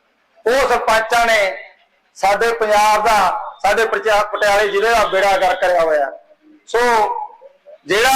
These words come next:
ਉਹ ਦਸ ਵਿਸਵੇ ਦੇ ਪਲਾਟ ਨੂੰ ਜਿੰਦਾ ਲਾਇਆ, ਇਸੇ ਵੀਡੀਓ ਸਾਹਿਬ ਨੇ ਜਦ ਜਿੰਦਾ ਲਾਉਣ ਗਿਆ ਤਾਂ ਪਿੰਡ ਦੇ ਲੋਕ ਇਕੱਠੇ ਹੋਏ ਵੀ, "ਭਾਈ ਕੀ ਚੱਕਰ ਆ, ਤੂੰ ਇਹ ਜਿੰਦਾ ਲਾਉਣ ਆਇਆ?" ਉਹ ਦੁਕਾਨਾਂ ਬਣਾਉਣ ਲੱਗਿਆ ਸੀ, ਪਰ ਉਹ ਲੋਕਾਂ ਨੇ ਬਹੁਤ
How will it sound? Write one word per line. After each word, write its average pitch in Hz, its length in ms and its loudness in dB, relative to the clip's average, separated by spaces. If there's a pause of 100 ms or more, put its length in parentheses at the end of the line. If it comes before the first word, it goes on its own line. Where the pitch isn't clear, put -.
(100)
ਉਹ 220 560 0 (600)
ਦਸ 202 180 2
ਵਿਸਵੇ 220 420 -2
ਦੇ 233 120 0
ਪਲਾਟ 214 320 2
ਨੂੰ 214 180 -2
ਜਿੰਦਾ 202 320 0
ਲਾਇਆ, 208 640 2 (480)
ਇਸੇ 220 280 0
ਵੀਡੀਓ 220 300 0
ਸਾਹਿਬ 214 240 2
ਨੇ 247 60 2
ਜਦ 233 200 0
ਜਿੰਦਾ 202 280 0
ਲਾਉਣ 208 260 0
ਗਿਆ 190 560 0 (180)
ਤਾਂ 208 120 0
ਪਿੰਡ 208 220 -2
ਦੇ 220 140 0
ਲੋਕ 208 260 0
ਇਕੱਠੇ 202 180 -2
ਹੋਏ 202 220 0
ਵੀ, 220 140 -6
"ਭਾਈ 202 200 -2
ਕੀ 202 180 -10
ਚੱਕਰ 190 260 -4
ਆ, - 380 -4 (260)
ਤੂੰ 208 160 0
ਇਹ 202 40 -2
ਜਿੰਦਾ 202 340 0
ਲਾਉਣ 202 220 2
ਆਇਆ?" 185 420 0 (300)
ਉਹ 226 80 0
ਦੁਕਾਨਾਂ 220 480 0
ਬਣਾਉਣ 220 240 2
ਲੱਗਿਆ 202 300 0
ਸੀ, 175 200 -8 (760)
ਪਰ 220 180 2 (1120)
ਉਹ 240 140 2
ਲੋਕਾਂ 240 380 2
ਨੇ 240 80 2
ਬਹੁਤ 226 320 0